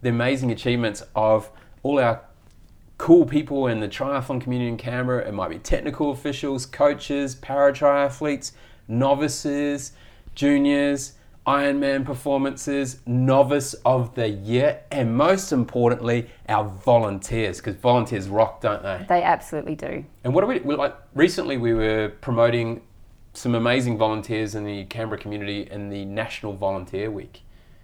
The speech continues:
Speaker 1: So we caught up with a couple of people, and we, so Steve Hoff was a finalist at the National, oh, sorry, the Canberra Volunteering Awards at the National Arboretum. We also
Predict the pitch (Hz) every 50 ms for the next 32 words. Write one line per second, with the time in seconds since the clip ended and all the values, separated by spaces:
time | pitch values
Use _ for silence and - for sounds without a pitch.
0 | - - - - - - - 113 117 120 - 143 135 131 123 120 - 120 113 104
1 | - 127 - - 143 127 135 139 123 - 143 135 131 165 160 156 143 127 110 104
2 | 101 101 101 101 101 95 - - - - - - - _ - - 95 95 - -
3 | - - 127 123 120 - 120 131 139 131 - - 117 110 110 104 - - - -
4 | - - - - - _ - - - - - 95 - - - 117 120 123 131 131
5 | 127 127 - - - 107 104 104 110 117 117 120 - - 131 120 113 113 113 -
6 | - - - - - 113 - 135 117 110 104 107 101 - - - - - 120 127
7 | 131 127 123 113 104 98 117 113 117 120 113 110 - 113 113 113 120 123 123 127
8 | 127 123 127 143 160 190 190 - - 95 101 101 107 110 113 - - 123 - -
9 | 110 110 107 113 110 113 120 127 139 151 156 - - - - - - - - -
10 | 139 175 220 226 - 262 254 262 254